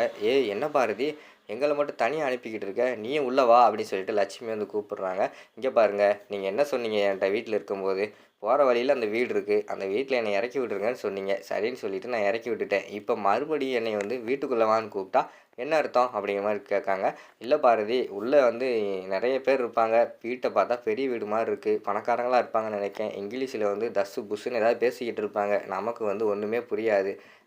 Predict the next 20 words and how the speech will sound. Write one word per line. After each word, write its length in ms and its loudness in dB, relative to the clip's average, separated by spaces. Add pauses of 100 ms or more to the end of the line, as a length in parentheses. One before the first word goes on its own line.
நீ 160 -8
வந்தேன்னு 360 0
வச்சுக்கோமே, 380 0 (360)
எனக்கு 220 -2
கொஞ்சம் 240 0
யூஸ்ஃபுல்லா 380 2
இருக்கும்" 320 2
அப்படிங்கிற 340 -4
மாதிரி 180 0
சொல்லிட்டு 300 -2
பாட்டி 360 4
வந்து 220 -2
சொல்றாங்க. 400 -2 (180)
"ஏய் 220 0
பாட்டி, 340 2 (380)
உன்னைய 260 -4
பார்த்தா 400 6
உன்கிட்ட 340 2
இங்கிலீஷ் 360 -2
பேசுவாங்களாக்கும், 720 2